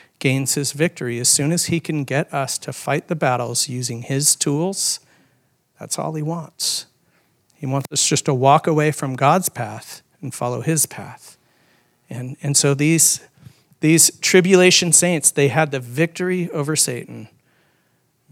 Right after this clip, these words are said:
because of the blood of the Lamb, first and foremost, because their sins are paid for, the word of their testimony, that they knew that, and that they didn't love their lives to the death. And so, and, and then again,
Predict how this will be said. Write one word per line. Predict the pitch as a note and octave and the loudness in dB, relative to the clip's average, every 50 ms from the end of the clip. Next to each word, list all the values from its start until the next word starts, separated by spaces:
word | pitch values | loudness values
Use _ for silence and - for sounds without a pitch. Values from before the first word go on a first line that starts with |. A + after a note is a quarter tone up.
| B2+ | -8
because | - C3+ B2+ - - C3+ B2+ - - | -6 -6 -4 0 0 2 2 2 0
of | A#2 A2+ A#2+ - - | -2 -6 -8 -12 -12
the | - B2+ | -10 -10
blood | A#2+ - C3 B2+ C3+ C#3 D#3 F3+ | -10 -8 -4 0 4 4 6 6
of | F#3 D#3+ | 6 6
the | E3+ E3 | 6 4
Lamb, | E3 E3 D#3+ C#3+ C3 A#2+ | 4 4 2 2 0 -4
first | - - - C#3+ D3 - - - | -6 -4 -2 0 0 0 0 -2
and | E3 E3 D#3 | -2 -4 -4
foremost, | - C#3+ B2 A#2 A2+ A2+ A2+ A#2 - - - | -4 -6 -6 -6 -6 -8 -6 -4 -4 -6 -6
because | - A#2 - A#2+ - - | -8 -10 -8 -6 -6 -6
their | C3 B2 | -4 0
sins | - - - - C3+ D3 D3 - - | 2 2 4 4 2 0 0 0 -2
are | D3 C3+ | -2 -4
paid | - - C3+ B2+ B2+ B2 | -4 -6 -8 -8 -8 -10
for, | - - - C3+ A#2+ A2 A2+ - _ _ _ _ _ _ _ | -12 -12 -10 -10 -10 -10 -12 -14 _ _ _ _ _ _ _
the | - B2 | -8 -6
word | B2+ C3+ C#3+ D3+ E3 D#3+ | -2 -2 0 0 0 0
of | C#3+ | 0
their | D3+ D3 C#3+ | -2 -4 -4
testimony, | C3+ - - D#3 - - - C#3 C3 B2+ B2+ B2 B2 | -4 -6 -6 -4 -4 -4 -4 -4 -8 -8 -10 -12 -12
that | - B2+ B2 - | -12 -14 -14 -12
they | - B2 | -12 -12
knew | B2 A#2+ A#2+ B2 C#3 F3+ G3+ E3 | -12 -10 -6 -2 2 2 2 2
that, | C3 - - - - - - - - - - _ _ _ _ _ _ _ _ | 0 -4 -12 -18 -20 -20 -20 -20 -18 -18 -18 _ _ _ _ _ _ _ _
and | - C#3 C3+ | -10 -8 -8
that | B2+ - | -6 -4
they | - D3 | -6 -6
didn't | C3+ D3+ D3+ D3 D3 - C#3 | -4 -4 -4 -4 -4 -4 -2
love | D3+ D3 D3 - | -2 -2 -2 -2
their | D#3 D3+ | -4 -2
lives | D3 C#3+ C#3+ C#3+ C#3+ - - | -2 -2 -2 -2 -4 -6 -6
to | - D#3 | -8 -8
the | C#3+ D#3+ | -10 -10
death. | D3 F#3+ G#3+ F#3 - - - - - _ _ _ - - - - _ _ _ _ _ _ _ _ _ _ _ _ _ _ - - - | -8 -8 -8 -8 -10 -16 -20 -20 -20 _ _ _ -20 -20 -20 -20 _ _ _ _ _ _ _ _ _ _ _ _ _ _ -12 -6 0
And | F#3 F3+ E3+ | 2 4 4
so, | - G#3+ G#3+ G#3 G3+ F3+ - - - - _ _ _ _ _ _ _ - | 6 8 8 8 8 6 2 -4 -14 -20 _ _ _ _ _ _ _ 4
and, | F3 F3+ G3+ | 4 4 4
and | G3+ G#3 F#3+ G3+ G3 G3+ | 6 4 4 6 6 6
then | A3+ A#3 A3+ A3+ - - | 6 6 4 2 2 2
again, | - F#3+ D#3+ E3 G#3 B3 B3+ G3 F3 G3 G#3 - - | 4 4 6 6 6 6 6 4 4 2 0 -4 -8